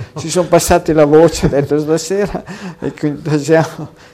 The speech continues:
intasiamo di richieste noi del gruppo B. Eh, certo, se mangi un po' di pane, il pane come conseguenza può creare le, le caviglie gonfie. Eh, ma mica solamente il pane, anche il riso, anche il miglio, sa,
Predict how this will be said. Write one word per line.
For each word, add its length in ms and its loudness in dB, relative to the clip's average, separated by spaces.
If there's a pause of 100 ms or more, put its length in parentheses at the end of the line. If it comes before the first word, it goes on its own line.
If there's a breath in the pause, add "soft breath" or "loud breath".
(120 soft breath)
intasiamo 680 -2
di 120 -2
richieste 600 2
noi 160 -4
del 160 -4
gruppo 360 -6
B. 180 -10 (1300 loud breath)
Eh, 260 -6
certo, 500 -2
se 160 -10
mangi 280 -4
un 80 -6
po' 120 0
di 120 0
pane, 560 0
il 120 -4
pane 380 -4
come 220 -4
conseguenza 840 -6 (420 soft breath)
può 140 -2
creare 360 2
le, 360 2
le 140 -4
caviglie 440 -2
gonfie. 520 -2 (480 soft breath)
Eh, 260 -14
ma 140 -6
mica 240 -2
solamente 520 -2
il 80 -2
pane, 400 0
anche 300 -2
il 400 0
riso, 400 -2
anche 240 0
il 80 -2
miglio, 380 -2
sa, 260 -4